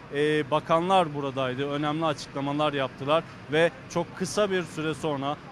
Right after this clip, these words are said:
Elazığ'da bin konteynerlık bir konteyner kent de oluşturulacak. Yaraların sarılması adına ağır hasarlı binaların onarılması veya yeni binaların yapılana kadar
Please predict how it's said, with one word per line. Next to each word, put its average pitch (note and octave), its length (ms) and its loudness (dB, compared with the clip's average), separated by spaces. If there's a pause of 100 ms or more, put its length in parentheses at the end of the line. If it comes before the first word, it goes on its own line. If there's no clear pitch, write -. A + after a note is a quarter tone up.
Elazığ'da F3 720 2 (300)
bin G3 180 4
konteynerlık D#3+ 840 -2
bir E3+ 160 -4
konteyner E3+ 480 -2
kent D#3 380 0
de D3 100 0
oluşturulacak. C#3 920 -2 (340)
Yaraların E3+ 460 2
sarılması D#3+ 640 0
adına D3 380 2 (240)
ağır D#3 240 6
hasarlı F3+ 520 0
binaların E3+ 600 2 (240)
onarılması E3+ 840 0
veya E3 200 6
yeni E3 320 0
binaların D#3+ 480 2
yapılana E3 600 0
kadar D#3 320 0